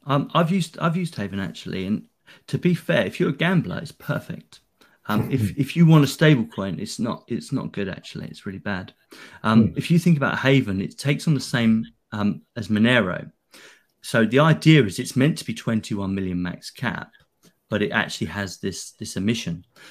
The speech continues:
Speaker 1: So it can actually go past twenty-one million. Now, when I got into Haven,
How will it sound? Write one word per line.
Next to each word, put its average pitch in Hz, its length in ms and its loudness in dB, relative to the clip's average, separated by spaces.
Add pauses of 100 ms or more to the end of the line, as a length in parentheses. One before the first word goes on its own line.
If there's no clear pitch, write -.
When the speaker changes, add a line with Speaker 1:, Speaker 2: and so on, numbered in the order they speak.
Speaker 1:
So - 140 -6
it - 100 -4
can 113 240 -2
actually - 300 -6
go 90 40 -6
past 120 300 -6
twenty-one 87 340 -8
million. 87 360 -10
Now, 113 360 0 (200)
when 120 120 -2
I 156 140 4
got - 220 -6
into 101 380 -6
Haven, 95 460 -8